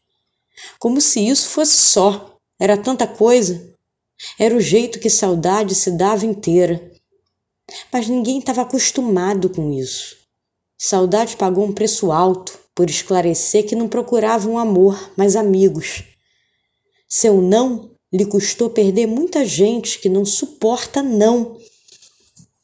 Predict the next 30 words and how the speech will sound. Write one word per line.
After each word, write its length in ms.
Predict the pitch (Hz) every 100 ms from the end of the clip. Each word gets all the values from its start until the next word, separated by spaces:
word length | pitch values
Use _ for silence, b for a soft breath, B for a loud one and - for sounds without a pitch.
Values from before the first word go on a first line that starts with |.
| - B _
que 120 | -
não 120 | 190
suporta 760 | 202 - - - 208 202 - 160
não 180 | 170 165
ter 280 | - 202
exatamente 680 | 185 170 190 180 160 190 196
o 40 | -
que 100 | 165
quer. 380 | - 147 156 - - - _ _ _ _ _ _ _ _ B B -
Como 240 | 254 262
se 180 | - -
um 220 | 254 262
não 320 | 262 294 381
levasse 480 | 349 311 240 294 -
alguém 260 | 254 233 330
à 60 |
morte. 800 | 269 202 233 - - - - - _ _ _ _ _ _ -
E 80 | 262
a 60 |
moça 300 | 277 392 403
insistia: 960 | 415 415 392 - 285 320 208 180 - _ _ _ _
"Experimenta 640 | - - 339 320 359 415 370
minha 140 | 339
amizade. 760 | 311 220 240 294 320 170 165 165 - _ _ _ -
É 100 | 254
onde 240 | 294 311
eu 40 | 311
me 100 | 277
dou 140 | 254
inteira. 640 | 285 277 220 233 247 175